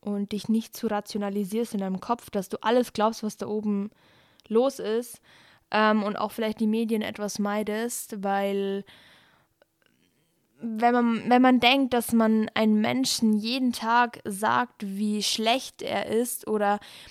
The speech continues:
man als kleines Kind nur hört, wie, ähm, unfähig man ist, dann glaubt man das irgendwann. Ja, weil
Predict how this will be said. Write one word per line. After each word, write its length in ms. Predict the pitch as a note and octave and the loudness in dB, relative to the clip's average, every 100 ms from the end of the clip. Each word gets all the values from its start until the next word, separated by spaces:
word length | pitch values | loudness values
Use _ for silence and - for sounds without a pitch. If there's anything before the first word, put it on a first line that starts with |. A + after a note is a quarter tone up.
| - - - - - | -20 -20 -20 -8 -4
man 140 | A3+ | -2
als 200 | - A3 | -2 -4
kleines 360 | - A#3+ A#3+ - | -4 -2 -2 -2
Kind 220 | C4 B3 | -2 0
nur 180 | A3+ A3 | 0 0
hört, 340 | A#3 B3 A3+ | 2 0 0
wie, 320 | G#3 G#3+ G#3+ | -4 -4 -2
ähm, 500 | G#3+ - G#3 G3+ G#3 | -4 -2 -2 -2 -4
unfähig 580 | - B3+ C4+ - G#3+ A3 | -2 0 0 -2 -2 -2
man 180 | G#3 G3+ | -4 -4
ist, 300 | - A#3+ - | -2 -2 -2
dann 140 | G#3+ | -2
glaubt 320 | G#3 G#3+ A3+ G3+ | 0 0 -2 -4
man 100 | G3 | -4
das 180 | F#3+ | -4
irgendwann. 440 | - F#3+ F#3 F#3 F#3 | -6 -6 -4 -6 -2
Ja, 260 | G#3 A3 | 2 2
weil 360 | A3 A3 G#3+ | 4 4 2